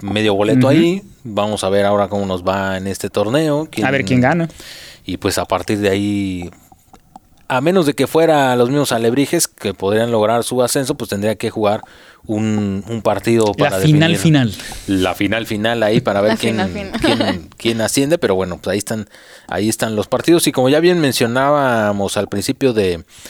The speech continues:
Speaker 1: de, de, de este podcast, pues la verdad es que, eh,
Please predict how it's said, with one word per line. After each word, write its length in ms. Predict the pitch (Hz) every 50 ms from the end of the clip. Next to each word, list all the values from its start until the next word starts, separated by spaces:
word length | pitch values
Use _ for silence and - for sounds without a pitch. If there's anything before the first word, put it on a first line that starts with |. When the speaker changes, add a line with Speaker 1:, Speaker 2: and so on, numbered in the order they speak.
| - - - - -
Speaker 1:
de, 600 | 98 95 95 95 95 95 95 92 92 92 90 92 87
de, 240 | 95 95 95 90
de 160 | 90 95 101 110
este 200 | 113 - - 120
podcast, 400 | - - 147 - - 156 - -
pues 220 | - 123 - - - -
la 120 | 113 110
verdad 260 | 113 117 123 139 151 156
es 160 | 156 - -
que, 240 | - 156 160 180 - _ _ _ _ _ _ _ _ _ _ _ _ _ _ _ _ _ _ _ _ -
eh, 680 | 107 104 104 101 98 98 98 98 98 98 101 101 95